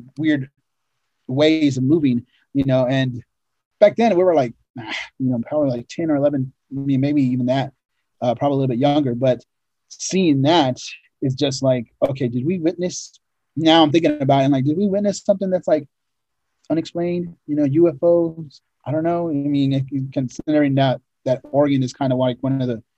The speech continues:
the spots, especially for, like, Bigfoot, you know, um, I mean, we had our share too of just, like, going up into the mountains and just camping and hearing and seeing and looking at these big footprints coming out of nowhere. And, you know, we, we've, we've experienced all that, but now it's just like,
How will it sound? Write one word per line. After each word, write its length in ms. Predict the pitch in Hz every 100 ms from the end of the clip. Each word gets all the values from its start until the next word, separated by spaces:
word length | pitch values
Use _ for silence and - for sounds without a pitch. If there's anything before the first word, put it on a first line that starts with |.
| _ _ _
the 60 | -
spots, 520 | - - - 143 -
especially 340 | 139 135 131
for, 120 | 131 123
like, 100 | 113
Bigfoot, 480 | 147 143 131 127 - _ _ _
you 100 | 135
know, 380 | 131 120 117 117
um, 340 | 117 110 107 - -
I 800 | - _ _ _ _ _ _ -
mean, 140 | 139
we 100 | 165
had 180 | 170 151
our 120 | 147
share 300 | 135 147 139
too 240 | 131 185 151
of 120 | 127
just, 240 | 131 -
like, 140 | 160 123
going 280 | 139 131
up 120 | 135 131
into 160 | 131
the 80 | 131
mountains 320 | 135 135 127
and 100 | 127
just 160 | 127 - -
camping 380 | 143 135 135
and 280 | 127 117 110 _
hearing 500 | - 160 160 151 143
and 100 | 123
seeing 440 | - 143 139 139 127
and 160 | 117 - _ _ _ _ _
looking 220 | 147 147 151
at 80 |
these 180 | 135 127
big 220 | 120 131
footprints 460 | 135 151 147 143 139
coming 240 | - 139
out 120 | 139 135
of 80 |
nowhere. 440 | 135 143 139 135 135
And, 120 | 131
you 80 | 127
know, 120 | 123
we, 180 | 135 170
we've, 320 | 156 233 - _ -
we've 180 | 247 269
experienced 580 | - 233 262 156 120 131
all 120 | 123
that, 200 | 123 110
but 200 | 131 123 - _ _ _ _ 131
now 320 | 147 175 147
it's 140 | 135
just 260 | - 135 135
like, 220 | 120